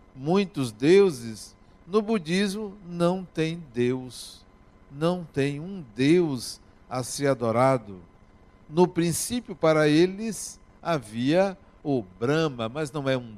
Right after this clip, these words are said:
Deus. Os budistas não cultuam um Deus. Então, já tem algumas diferenças do judaísmo, do hinduísmo. Então, as religiões vão se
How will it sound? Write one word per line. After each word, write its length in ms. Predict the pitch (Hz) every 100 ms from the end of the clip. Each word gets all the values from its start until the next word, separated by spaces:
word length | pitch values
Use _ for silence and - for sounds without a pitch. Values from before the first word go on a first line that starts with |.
| 95
Deus. 800 | 135 147 143 107 92 - - - - - -
Os 200 | 123 107
budistas 680 | 117 143 135 190 - 196 135
não 260 | 135 135
cultuam 920 | - 113 110 104 - 160 160 120 101 - - - -
um 200 | 131 107 95
Deus. 680 | 135 139 117 101 - - - - -
Então, 360 | 165 - 175 202 - - -
já 220 | 117 175
tem 240 | - 170 170
algumas 640 | 151 131 147 156 151 - - - - - 123
diferenças 1080 | 180 170 156 131 123 143 143 170 160 - _ _ - -
do 160 | 139 156
judaísmo, 920 | 135 147 165 156 120 120 110 117 117 - - _ - _ -
do 440 | 131 143 156 160 - -
hinduísmo. 840 | 147 156 147 120 117 107 110 104 - - - - -
Então, 400 | 208 190 180 202 - - - - -
as 240 | 196 160
religiões 480 | 185 175 151 185 160
vão 180 | 208 202
se 280 | - 202